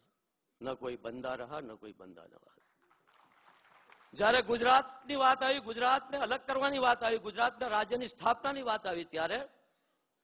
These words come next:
ન કોઈ હિન્દુ હતો, ન કોઈ મુસ્લિમ હતો, ન કોઈ ખ્રિસ્તી હતો, ન કોઈ આદિવાસી હતો, ન કોઈ દલિત હતો. બધાએ ભેગા થઈને આ લડાઈ લડી. ત્યારે આજે મેં શરૂઆતમાં કીધું તેમ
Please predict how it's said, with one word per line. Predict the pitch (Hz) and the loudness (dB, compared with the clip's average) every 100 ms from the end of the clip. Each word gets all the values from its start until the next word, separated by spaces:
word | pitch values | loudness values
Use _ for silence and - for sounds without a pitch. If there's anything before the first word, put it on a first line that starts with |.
| _ _ _ _ 131 | _ _ _ _ -18
ન | 147 | -14
કોઈ | 160 139 | -14 -14
હિન્દુ | 147 170 180 | -14 -12 -12
હતો, | 165 156 127 | -12 -12 -12
ન | 123 | -12
કોઈ | 135 | -14
મુસ્લિમ | 117 120 - 156 135 | -14 -16 -16 -16 -16
હતો, | 127 120 | -14 -14
ન | 104 | -14
કોઈ | 104 101 | -16 -20
ખ્રિસ્તી | - 123 - 147 | -20 -20 -18 -16
હતો, | 131 117 107 | -14 -14 -16
ન | 107 | -16
કોઈ | 113 90 | -14 -16
આદિવાસી | 104 135 147 135 131 | -16 -18 -20 -20 -20
હતો, | 117 101 | -20 -20
ન | 98 | -20
કોઈ | 110 | -20
દલિત | 104 110 135 _ | -20 -20 -20 _
હતો. | _ _ _ _ _ _ _ _ _ _ _ - | _ _ _ _ _ _ _ _ _ _ _ -6
બધાએ | 175 262 | -2 0
ભેગા | 214 220 277 | 2 4 4
થઈને | 294 285 | 2 0
આ | 285 | 2
લડાઈ | 254 226 208 | 2 2 0
લડી. | 139 107 - _ _ _ _ _ _ _ _ _ _ _ _ _ _ _ | -2 -10 -18 _ _ _ _ _ _ _ _ _ _ _ _ _ _ _
ત્યારે | 127 143 | -12 -10
આજે | 123 120 131 190 226 - _ | -10 -12 -12 -16 -16 -20 _
મેં | 113 123 | -20 -20
શરૂઆતમાં | 123 113 135 135 135 | -20 -20 -20 -20 _
કીધું | 113 110 107 | _ _ _
તેમ | 170 | -20